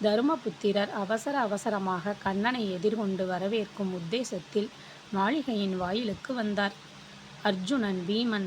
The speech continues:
நகுல சகாதேவர்களோடு குந்தி தேவியும் பாஞ்சாலியும் அவனை வரவேற்க வாயிலுக்கே வந்துவிட்டார்கள்.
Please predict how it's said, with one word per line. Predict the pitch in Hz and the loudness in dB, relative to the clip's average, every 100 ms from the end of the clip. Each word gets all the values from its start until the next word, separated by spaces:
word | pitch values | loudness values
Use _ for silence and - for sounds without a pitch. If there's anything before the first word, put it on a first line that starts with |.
| 185 | -2
நகுல | 190 190 262 381 - | -2 -2 -2 -4 -4
சகாதேவர்களோடு | 190 220 240 208 202 220 214 214 190 185 196 - | -2 2 2 2 0 0 -2 0 0 -2 -4 -4
குந்தி | 233 226 233 269 | 0 0 2 0
தேவியும் | 214 190 190 190 220 - | 0 0 -2 -4 -6 -2
பாஞ்சாலியும் | 190 208 247 254 202 185 208 | -2 0 0 0 0 0 -4
அவனை | 247 190 190 185 | -4 -4 -4 -4
வரவேற்க | 185 185 214 202 - 190 - - - - - - | -4 -2 -2 -4 -4 -6 -6 -10 -18 -18 -14 0
வாயிலுக்கே | 202 202 247 214 - 202 240 | 4 4 2 0 -2 0 0
வந்துவிட்டார்கள். | 233 202 202 196 - 196 196 196 | 0 0 0 -2 0 0 0 -2